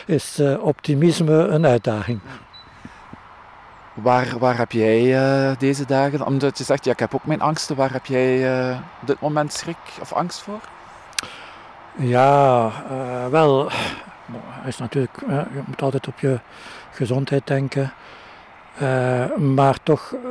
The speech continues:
Speaker 1: vooral, eh, maatschappelijk, eh, wereldwijd. Eh,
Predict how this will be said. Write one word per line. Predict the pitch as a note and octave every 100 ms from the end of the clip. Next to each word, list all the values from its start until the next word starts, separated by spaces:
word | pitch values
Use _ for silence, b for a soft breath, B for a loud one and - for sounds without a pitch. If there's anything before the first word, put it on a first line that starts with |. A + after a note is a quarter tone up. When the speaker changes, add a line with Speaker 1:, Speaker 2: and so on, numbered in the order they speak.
| A#3
Speaker 1:
vooral, | D3 C#3+ C3+ D#3+ D#3+ D3 C#3+
eh, | G#3 E3+
maatschappelijk, | D3+ C#3+ - - C#3 - C#3 - -
eh, | - C3 A#2+ A#2 A#2 C3 D3
wereldwijd. | C#3 B2+ A#2 B2 B2 B2+ - - B B B B B B B - C#4
Eh, | B2